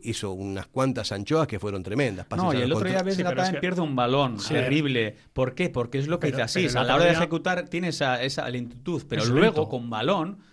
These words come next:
Speaker 2: ah, tiene una calidad que la gente muchas veces ni se da cuenta. Y luego lo que abarca de campo.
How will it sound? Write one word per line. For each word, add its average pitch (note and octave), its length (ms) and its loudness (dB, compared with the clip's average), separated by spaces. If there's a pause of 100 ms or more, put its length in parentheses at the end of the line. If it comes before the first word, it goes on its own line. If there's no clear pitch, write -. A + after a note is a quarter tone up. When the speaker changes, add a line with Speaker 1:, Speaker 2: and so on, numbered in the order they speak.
(220)
Speaker 2:
ah, - 160 -18
tiene G#2+ 180 -10
una C3+ 140 -4
calidad D3 340 -2
que D3 100 -6
la C3 60 -4
gente D3 220 -6
muchas D#3 260 -6
veces E3 80 -8
ni D#3+ 180 -8
se C#3+ 120 -8
da F3 120 -6
cuenta. C#3 340 -2
Y A2 40 -2
luego D#3 180 0
lo B2 160 -2
que - 80 -10
abarca C#3+ 400 -2
de G#2+ 100 -4
campo. C#3+ 340 0